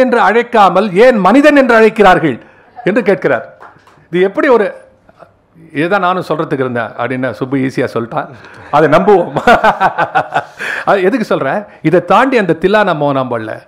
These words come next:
ஒரு காலகட்டத்துல வந்து அந்த, அந்த தில்லானா என்பதற்கும் சதுர் என்ற ஆட்டத்திற்கும்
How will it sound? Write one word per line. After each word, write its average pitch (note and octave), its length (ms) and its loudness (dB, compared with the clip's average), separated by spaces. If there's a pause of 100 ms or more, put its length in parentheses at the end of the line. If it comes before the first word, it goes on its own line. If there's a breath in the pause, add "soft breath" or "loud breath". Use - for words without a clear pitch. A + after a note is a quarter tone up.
(320 soft breath)
ஒரு A#3 220 2
காலகட்டத்துல A3+ 680 2
வந்து G3 240 0 (320)
அந்த, E3+ 200 0 (720 soft breath)
அந்த D3+ 160 0 (120)
தில்லானா A#3+ 380 4 (100)
என்பதற்கும் E3 520 -2 (420 soft breath)
சதுர் A#3 440 2
என்ற F#3+ 200 0
ஆட்டத்திற்கும் F3 640 -2